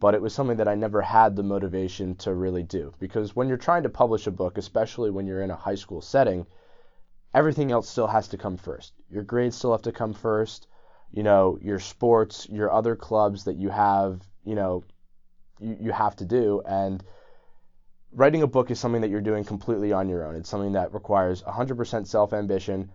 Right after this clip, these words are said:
but at the same time, if you don't do it, you'll never be penalized. So it's really tough to find the self-motivation on top of doing all of your homework, doing sports. At the end of the day, late at night,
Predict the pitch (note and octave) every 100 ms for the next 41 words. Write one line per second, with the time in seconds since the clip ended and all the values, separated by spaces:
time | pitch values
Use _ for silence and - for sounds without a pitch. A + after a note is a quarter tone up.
0 | - G#2+ G2+ - B2 A2+ D#3 E3 B2 -
1 | - A2 A#2+ F#2+ B2+ B2 G#2 G#2+ A2 A2
2 | G#2 G2+ F#2+ - G2 D#2 C2+ C#2 - -
3 | - - B2 A2 G#2 - _ - A#2 A#2+
4 | F3+ D#3 B2+ B2 A#2 A#2 A#2 G#2+ G#2 A#2+
5 | A#2 A#2+ A2+ G#2 G2+ G2+ G2+ - F#2+ G2
6 | - A2 G#2+ G#2 G2 - - A#2 A#2 A2
7 | G#2+ G#2+ G#2 G#2 G#2 G2 F#2+ A2 G#2+ G#2
8 | - G#2 G2+ G2 F#2+ G2 G#2+ A2+ A2 F#2+
9 | G2 G2 F#2 G2+ G#2+ F#2 F#2 F2+ F#2